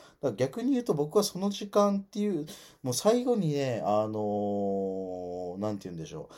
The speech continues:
まあ、面談とか、まあ、アドバイスとかをして、最後に自分なりにやってみますって言われた瞬間に、もう藤村はもう今までの楽しい時間が全てぶち壊されたような気持ちになりますね。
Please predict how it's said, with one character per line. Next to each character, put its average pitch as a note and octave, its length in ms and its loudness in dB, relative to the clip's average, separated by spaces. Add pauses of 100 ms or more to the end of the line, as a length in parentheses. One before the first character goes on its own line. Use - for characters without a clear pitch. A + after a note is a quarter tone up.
(200)
ま B2+ 80 0
あ、 - 20 2
面 C#3+ 260 0
談 C#3+ 220 -2
と C#3+ 100 -2
か、 G#2+ 140 0
ま G#2 100 4
あ、 G#2+ 40 6
ア A#2 40 4
ド A#2 100 -2
バ G2 160 2
イ F2 60 -4
ス - 80 -12
と E2+ 80 -12
か D2+ 120 -10
を D2+ 100 -8
し - 120 -18
て、 F#2+ 380 0 (880)
最 F3 260 0
後 C#3+ 120 0
に G#2 60 0
自 G#2 200 -4
分 D#3+ 200 2
な E3+ 100 6
り D#3+ 60 4
に E3 140 4
や D#3 80 4
っ - 20 -4
て E3 120 -4
み D#3+ 60 2
ま D#3+ 140 4
す - 20 -8
っ - 60 -8
て - 20 -8
言 A2 80 2
わ G#2+ 60 6
れ G#2 60 2
た G2+ 60 -6
瞬 A2 260 -6
間 A2 260 -2
に、 G#2 180 -4
も G2 580 -2
う - 40 -18
藤 C3 220 -4
村 A2+ 180 -2
は D#2+ 180 -4
も E2+ 180 -6
う F#2 40 -10
今 B2 200 0
ま D3+ 140 2
で A2 80 -2
の F2 60 -6
楽 G2+ 280 -6
し G#2+ 180 -6
い - 20 -4
時 E2+ 160 -14
間 D#2+ 180 -8
が D#2+ 60 -6
全 C#3 260 -4
て F2 100 -10
ぶ A2 140 -12
ち - 140 -8
壊 D#3 200 2
さ D#3+ 120 2
れ D3 80 4
た - 80 -6
よ E2 60 -6
う - 20 -8
な D#2 60 -10
気 - 120 -16
持 D#3+ 100 -10
ち - 120 -18
に D#2+ 80 -10
な D#2+ 60 -8
り D#2+ 60 -10
ま D2 100 -14
す - 120 -16
ね。 B1+ 140 -16